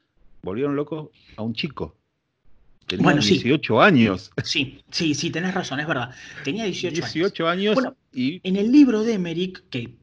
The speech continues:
Speaker 2: yo, yo personalmente lo recomiendo, pero totalmente, porque me parece que es una cosa increíble, em, Emerick, eh, eh, explica muy simple que, que, que no podía dar un no como respuesta. Entonces,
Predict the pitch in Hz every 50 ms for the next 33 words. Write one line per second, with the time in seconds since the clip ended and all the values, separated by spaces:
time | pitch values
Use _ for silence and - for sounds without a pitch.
0 | - 139 139 - - - 139 131 - 139 135 131 - - - 127 - - 120 117
1 | 127 143 135 127 120 120 120 113 - 113 117 117 120 127 123 117 110 98 - _
2 | _ _ _ _ - 117 110 110 104 101 101 - - - - - - - - 120
3 | 113 131 139 147 143 123 139 139 135 120 120 107 113 110 107 107 107 - 120 120
4 | - - 123 - 110 - - - - 139 117 117 110 - 127 123 - 110 104 -
5 | 123 127 123 127 123 113 104 101 104 117 127 - - - - - - - - -
6 | - - _ _ _ - 147 135 127 127 120 123 123 120 113 113 117 123 101 -
7 | - _ _ _ _ _ _ _ _ _ _ _ _ _ _ _ _ - - -
8 | - - _ - - 196 214 208 208 190 190 - - _ - 156 147 139 131 127
9 | 127 127 - 143 143 139 - - - - - - - - 220 - 233 196 180 175
10 | 175 180 - - - 214 240 254 247 220 185 - - 127 127 - - 123 117 -
11 | - - 127 131 139 170 185 185 - 165 147 135 160 175 190 165 156 151 143 139
12 | 131 135 151 147 139 143 131 123 120 - - - - - - - - 113 113 127
13 | 147 - 160 139 - - -